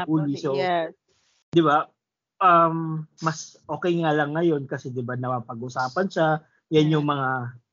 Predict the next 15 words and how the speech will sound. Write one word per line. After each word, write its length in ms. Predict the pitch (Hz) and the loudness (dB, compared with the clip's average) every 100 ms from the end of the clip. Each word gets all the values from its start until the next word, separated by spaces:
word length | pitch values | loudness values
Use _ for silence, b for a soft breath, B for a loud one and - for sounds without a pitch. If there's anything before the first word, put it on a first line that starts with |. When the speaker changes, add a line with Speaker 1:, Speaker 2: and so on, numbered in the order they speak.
| _ | _
Speaker 1:
para 220 | 143 139 | -4 -4
saan 300 | 135 139 135 131 | -4 -6 -6 -8
nga 180 | 127 | -6
yung 180 | 127 127 | -4 -4
mga 300 | 123 120 117 | -4 -6 -6
awareness. 560 | 131 175 202 175 170 - | 0 4 4 4 0 -2
Kasi 220 | 180 208 | -12 -6
nga, 80 | 202 | -4
no, 240 | 175 160 - _ _ _ _ _ - | 0 -2 -4 _ _ _ _ _ -2
ah, 280 | 139 135 127 | 2 2 2
para 600 | 151 147 139 135 139 139 _ | 0 2 0 0 -4 -10 _
mas 320 | 156 143 - 165 | -10 -10 -10 -10
ma-, 220 | 151 - | -10 -10
mapag-usapan 840 | 151 156 160 156 151 143 139 139 139 | -4 -2 0 -4 -2 -2 -2 -8 -8
siya 400 | 131 123 117 | -6 -6 -6